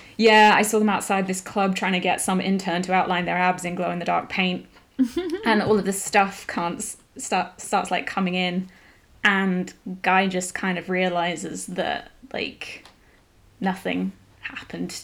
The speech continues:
Speaker 1: to Ash the night before. They just sort of forgot about him.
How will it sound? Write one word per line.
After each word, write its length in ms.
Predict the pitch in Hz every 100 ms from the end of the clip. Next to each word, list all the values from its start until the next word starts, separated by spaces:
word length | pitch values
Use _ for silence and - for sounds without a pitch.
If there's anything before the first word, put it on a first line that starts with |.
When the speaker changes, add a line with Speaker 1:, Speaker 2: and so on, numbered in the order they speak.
| -
Speaker 1:
to 100 | -
Ash 460 | 180 185 - - -
the 80 | 202
night 220 | 196 190
before. 280 | 214 208 220
They 120 | 240
just 220 | 226 240 -
sort 180 | 220
of 340 | 214 208 - - - - _ - - - -
forgot 380 | 220 220 220
about 280 | 240 247 233
him. 300 | 247 254 262